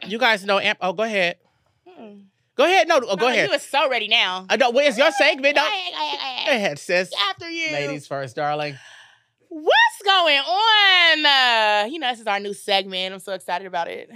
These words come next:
Speaker 1: <laughs> And a lot of you guys have been letting us know what's going on. Paragraph after paragraph.
Speaker 2: Mm-hmm.
Speaker 1: Yeah.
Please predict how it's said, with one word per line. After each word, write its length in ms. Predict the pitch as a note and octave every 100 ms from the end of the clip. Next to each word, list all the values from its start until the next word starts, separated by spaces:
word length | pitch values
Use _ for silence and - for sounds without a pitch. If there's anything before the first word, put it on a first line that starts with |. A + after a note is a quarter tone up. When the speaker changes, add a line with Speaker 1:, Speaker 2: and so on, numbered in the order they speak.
| - - -
Speaker 1:
<laughs> 960 | D#3+ - - C#4 - G#4 - G3 F#4 A#4 E5 - - - _ - - _ -
And 100 | D3+
a 60 | C#3+
lot 200 | D#3 E3
of 80 |
you 100 | D#3
guys 220 | D3+ C#3+ C#3
have 120 | C3
been 120 | C3
letting 180 | C3+ B2+
us 140 | A#2
know 80 | C3
what's 220 | A#2+ A#2+
going 240 | A#2 A#2 G#2+
on. 320 | G#2+ F#2+ D#2+ _ _ _ _ -
Paragraph 580 | E3 F3+ F3 F3 E3+ D#3
after 180 | C#3
paragraph. 600 | A#2 E3 D3 B2+ A#2 F3
Speaker 2:
Mm-hmm. 760 | F3 F#3 G#3+ G#3+ G3+ G#3 -
Speaker 1:
Yeah. 40 | A#2